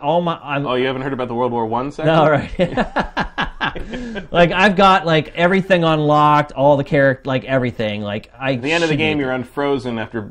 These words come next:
Speaker 2: ending up in an ice block, and you become a lawyer.
Speaker 1: <laughs> So, yeah, don't write it off just yet. Wait for our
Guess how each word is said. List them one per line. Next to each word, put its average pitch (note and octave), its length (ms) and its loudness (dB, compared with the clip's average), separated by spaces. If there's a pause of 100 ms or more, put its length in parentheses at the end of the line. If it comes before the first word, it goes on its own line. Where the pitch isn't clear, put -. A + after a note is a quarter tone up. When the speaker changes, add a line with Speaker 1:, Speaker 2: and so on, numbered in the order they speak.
(160)
Speaker 2:
ending A#2+ 240 -6
up A2 120 -6
in A2+ 80 -4
an G#2+ 80 -6
ice A2+ 200 -4
block, G#2+ 300 -4
and A2+ 80 -10
you G#2 60 -10
become A2 240 -8
a G2+ 60 -6
lawyer. G2 480 -8
Speaker 1:
<laughs> - 40 -2 (2250)
So, F#3+ 140 4
yeah, D3 320 2
don't G3 180 6
write G#3 160 4
it F#3 60 4
off E3 180 2
just D#3+ 180 -2
yet. C#3+ 180 0
Wait B2+ 180 -4
for C#3 100 -2
our B2+ 240 -2